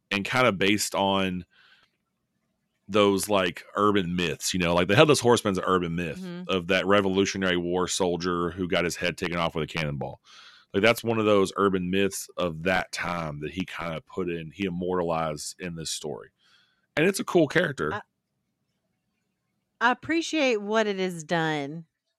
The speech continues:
Speaker 2: for spooky season.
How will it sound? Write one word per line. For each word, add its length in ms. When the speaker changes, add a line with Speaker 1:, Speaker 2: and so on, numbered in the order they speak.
Speaker 2:
for 680
spooky 440
season. 600